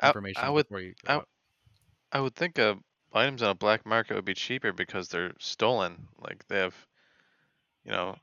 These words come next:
Speaker 1: heat on, heat on them. Comes with a risk. That's what I was imagining, but
Speaker 2: Some of them, some of them absolutely. If it's like a, like something, like, common or below, like, I could totally see. Well,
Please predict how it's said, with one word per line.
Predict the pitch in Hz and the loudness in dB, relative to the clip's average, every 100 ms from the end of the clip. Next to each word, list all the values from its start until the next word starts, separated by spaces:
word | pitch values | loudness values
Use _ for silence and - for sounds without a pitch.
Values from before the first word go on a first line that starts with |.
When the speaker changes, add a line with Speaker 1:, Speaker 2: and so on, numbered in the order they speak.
| _ | _
Speaker 1:
heat | - 120 120 | -10 -4 2
on, | 98 92 92 - | 4 4 -2 -4
heat | 117 113 | -2 0
on | 95 | 0
them. | 95 95 - - - - - _ _ _ _ _ _ _ _ - | -2 -6 -8 -10 -14 -20 -20 _ _ _ _ _ _ _ _ -14
Comes | 98 | -8
with | 95 | -4
a | 92 | -2
risk. | 92 110 - - - | 0 0 -2 -12 -10
That's | 117 101 | -8 -2
what | 87 | 2
I | 95 | 2
was | 95 | 2
imagining, | 90 87 87 90 87 | -2 -4 -4 -6 -10
but | 90 87 - | -10 -12 -10
Speaker 2:
Some | - - 196 | -10 -4 0
of | 247 214 | 2 2
them, | 170 135 113 - _ - | 2 0 -4 -8 _ -16
some | - 180 | -8 -6
of | 170 | -4
them | 127 | -2
absolutely. | 110 104 - 104 98 101 | -2 -4 -6 -6 -4 -4
If | 98 | -6
it's | 110 - | -6 -8
like | 104 | -6
a, | 101 90 98 _ _ _ _ _ - | -6 -8 -12 _ _ _ _ _ -8
like | 117 | -4
something, | - 117 110 101 101 - - - - - - - - - - | -2 -4 -4 -6 -10 -12 -12 -10 -12 -12 -12 -14 -16 -12 -6
like, | 110 | -6
common | - 107 101 104 | -4 -2 -2 -2
or | 101 | -4
below, | 95 95 92 95 98 | -4 -4 -2 -2 -2
like, | 92 90 85 107 _ - | -4 -8 -12 -20 _ -10
I | 98 | -10
could | 101 98 | -10 -10
totally | 101 95 | -8 -8
see. | 98 - | -8 -10
Well, | - 170 180 160 | -8 -4 -4 -6